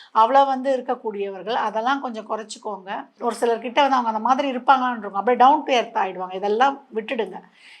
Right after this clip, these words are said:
ஏன்னா அன்பை வந்து கிடைக்கிற இடத்துல தான் நீங்க வைக்கணும். அன்பு கிடைக்காத இடத்துல வச்சீங்கன்னா நிறைய வந்து இது இருதய சம்பந்தப்பட்ட பிரச்சனைகளால ச-,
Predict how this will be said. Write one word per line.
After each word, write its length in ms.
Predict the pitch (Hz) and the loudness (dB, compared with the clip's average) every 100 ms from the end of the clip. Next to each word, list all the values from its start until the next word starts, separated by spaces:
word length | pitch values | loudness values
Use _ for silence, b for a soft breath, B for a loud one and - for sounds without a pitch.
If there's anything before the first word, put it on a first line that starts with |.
| - | -4
ஏன்னா 200 | 233 254 294 269 | 4 4 6 2
அன்பை 360 | 240 269 285 | 0 2 2
வந்து 420 | 269 254 247 285 277 | 2 0 0 0 0
கிடைக்கிற 320 | 240 247 269 | -2 0 -2
இடத்துல 220 | 233 226 | 0 -2
தான் 200 | 233 240 | -2 -4
நீங்க 120 | 220 | -6
வைக்கணும். 380 | 202 202 220 202 | -8 -10 -8 -10
அன்பு 220 | 202 233 240 - _ _ _ - | -8 -6 -6 -8 _ _ _ -16
கிடைக்காத 460 | - 226 226 254 233 | -6 -2 2 2 0
இடத்துல 240 | 214 247 | -2 -4
வச்சீங்கன்னா 500 | 226 208 - 208 226 247 208 - _ | -4 -4 -10 -10 -6 -6 -8 -16 _
நிறைய 420 | - - 240 269 | -6 0 4 6
வந்து 280 | 254 226 262 | 6 4 0
இது 200 | 254 190 | -2 -4
இருதய 320 | 185 262 302 | -4 -4 -2
சம்பந்தப்பட்ட 520 | 254 226 208 208 320 349 | -2 -6 -6 -8 -8 -14
பிரச்சனைகளால 640 | 349 202 220 208 208 220 | -12 -10 -10 -4 -2 -2
ச-, 160 | 208 | -2